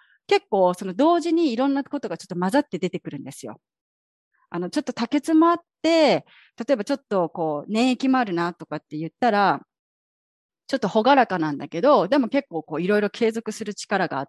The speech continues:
て、あの、こう、イマジネーションも豊かだから、ちょっとポエマーっていうか、ちょっとみんなをこう、楽しませてくれる。ちょっとお話上手だったりとか。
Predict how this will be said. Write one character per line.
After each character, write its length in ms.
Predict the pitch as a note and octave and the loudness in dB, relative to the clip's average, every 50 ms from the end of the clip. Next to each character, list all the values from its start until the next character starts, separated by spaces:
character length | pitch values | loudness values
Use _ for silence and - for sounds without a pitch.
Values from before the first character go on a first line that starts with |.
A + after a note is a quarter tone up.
| _ _ - | _ _ -2
て、 260 | F#3 F3 D#3 C#3 - _ _ _ - - _ _ - | 0 0 0 0 -4 _ _ _ -20 -20 _ _ -8
あ 120 | D3+ D3+ | -6 -4
の、 560 | D3+ D3 C#3+ C#3+ C#3 C3+ C3 C3 - - - - _ _ _ _ - | -4 -4 -4 -4 -6 -6 -8 -10 -10 -12 -16 -18 _ _ _ _ -8
こ 400 | - F#3 D#3 D3 C3+ - - - | -4 -2 -2 -2 -4 -6 -10 -16
う、 40 | _ _ | _ _
イ 80 | G#3+ A3+ | 0 2
マ 120 | A#3+ B3 | 2 2
ジ 120 | A#3+ C4 | 2 2
ネ 120 | C4+ C4+ B3 | 2 2 2
ー 20 | |
シ 140 | A#3 - F3 | 0 -2 -4
ョ 20 | |
ン 40 | D3+ | -4
も 80 | D#3 D3+ | -2 -4
豊 220 | F3 F3+ - D#3+ | -4 -4 -6 -8
か 140 | - C#3 C3+ | -8 -8 -10
だ 80 | C3 - | -10 -8
か 140 | - D3+ | -6 -2
ら、 220 | E3+ F#3+ E3+ - - _ _ _ - | 0 0 0 0 -2 _ _ _ -6
ち 60 | - | -6
ょ 40 | D4+ | -4
っ 20 | - | -4
と 80 | G3+ | -6
ポ 200 | - - D4 D#4 | -2 2 4 4
エ 120 | B3+ G#3 F3 | 4 4 2
マ 140 | D#3 C3+ | 0 -4
ー 0 | C3+ | -6
っ 40 | - _ | -8 _
て 80 | - | -12
い 60 | C#3 C3 | -12 -12
う 60 | - | -10
か、 260 | - C#3 C#3 - _ _ _ _ _ | -10 -10 -10 -10 _ _ _ _ _
ち 100 | - C#4+ | -6 -6
ょ 20 | |
っ 40 | C#4+ | -4
と 140 | - - F#3+ | -4 -4 -4
み 140 | F#3+ G3 G#3+ | -2 -2 -2
ん 40 | A3+ | 0
な 160 | A#3 G#3 E3 | 2 2 0
を 80 | G#3 | 0
こ 300 | - - D#3+ C3 - - _ _ _ _ _ _ _ _ _ _ _ - | -4 -8 -12 -14 -14 -16 _ _ _ _ _ _ _ _ _ _ _ -6
う、 40 | |
楽 140 | - A3 A#3+ A#3 | -2 -2 -2 -2
し 100 | - B3+ | 0 0
ま 80 | B3+ A#3 | 0 -2
せ 80 | - | -2
て 80 | - D#3 | -4 -8
く 120 | - D3+ | -8 -8
れ 100 | C3+ C3+ | -8 -10
る。 160 | C3+ C#3 - _ _ _ _ _ | -10 -12 -14 _ _ _ _ _
ち 80 | - - | -14 -10
ょ 20 | |
っ 20 | - | -6
と 160 | - E3+ - - | -6 -6 -4 -2
お 80 | F#3 | -2
話 340 | E3+ G3+ G#3 G3 G3 - F#3+ | 0 0 0 0 -2 -4 -2
上 180 | E3 G#3 F#3 D#3 | -2 0 0 -2
手 100 | - - | -4 -8
だ 80 | C#3 | -12
っ 20 | - _ | -12 _
た 80 | - - | -14 -14
り 80 | - | -14
と 100 | - C#3+ - | -16 -18 -16
か。 240 | - C3+ C#3 C#3+ | -14 -12 -12 -14